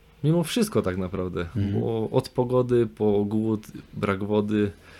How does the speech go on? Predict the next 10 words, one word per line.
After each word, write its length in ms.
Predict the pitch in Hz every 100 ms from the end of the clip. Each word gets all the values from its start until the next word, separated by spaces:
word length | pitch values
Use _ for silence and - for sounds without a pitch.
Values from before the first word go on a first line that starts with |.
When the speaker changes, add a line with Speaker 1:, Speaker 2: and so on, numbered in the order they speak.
| - - - - - _ - -
Speaker 1:
jakieś 420 | 98 - 101 -
nie-, 120 | 110 104 - -
nie-, 260 | - 123 110 104
niedogodności 1160 | 104 117 107 104 110 107 110 104 - 107 101 98
z, 440 | 90 - - -
ze 100 | 104
sprzętem. 680 | 98 - 120 117 110 107 104 104 - - - - - -
No 100 | 151
różnie 320 | 165 120 113
było, 380 | 107 123 131 127